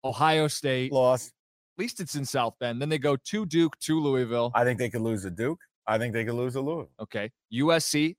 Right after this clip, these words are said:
Speaker 1: again, that game is
Speaker 2: Sure.
Speaker 1: in South
Speaker 2: Take
Speaker 1: Bend.
Speaker 2: those four and chop 'em in half, two and two.
Speaker 1: Okay. Pitt, that's in South Bend.
Speaker 2: I mean, it's a, it's probably a win.
Speaker 1: At Clemson.
Speaker 2: Loss.
Speaker 1: Wake Forest and Stanford are both wins.
Speaker 2: Yeah, those are wins.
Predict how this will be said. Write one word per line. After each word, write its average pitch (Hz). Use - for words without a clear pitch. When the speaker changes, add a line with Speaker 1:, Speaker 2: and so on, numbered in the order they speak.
Speaker 1:
again, 135
that 127
game 131
is 117
Speaker 2:
Sure. 180
Speaker 1:
in 151
South 143
Speaker 2:
Take 160
Speaker 1:
Bend. 156
Speaker 2:
those 165
four 185
and 123
chop 135
'em 127
in 123
half, 143
two 117
and 113
two. 131
Speaker 1:
Okay. 117
Pitt, -
that's 117
in 127
South 135
Bend. 131
Speaker 2:
I 120
mean, 120
it's 117
a, 123
it's -
probably 98
a 85
win. 92
Speaker 1:
At 127
Clemson. 160
Speaker 2:
Loss. 87
Speaker 1:
Wake 139
Forest 139
and 123
Stanford 117
are 104
both 98
wins. 78
Speaker 2:
Yeah, 113
those 98
are 90
wins. 73